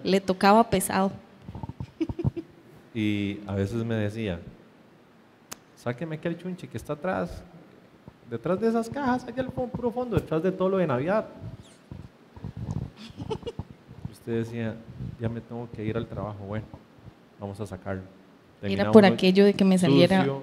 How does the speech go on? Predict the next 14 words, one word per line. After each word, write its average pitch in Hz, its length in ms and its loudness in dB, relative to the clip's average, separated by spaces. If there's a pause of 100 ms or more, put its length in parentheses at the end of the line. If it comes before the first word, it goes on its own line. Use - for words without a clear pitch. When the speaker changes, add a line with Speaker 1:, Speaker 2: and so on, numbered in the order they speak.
(120)
Speaker 1:
una 202 220 6
Speaker 2:
sucio, 147 160 10
Speaker 1:
cucaracha. 170 500 2 (420)
Speaker 2:
sucio, 139 400 2
arrugado, 135 1000 2 (300)
hay 110 60 -8
que 131 100 -4
volver 120 300 4
a 131 100 -2
cambiarse, 123 640 -4 (340)
él. 127 200 -2 (1400)
Pero 113 200 4
vean, 113 180 0
chicos, 113 400 -8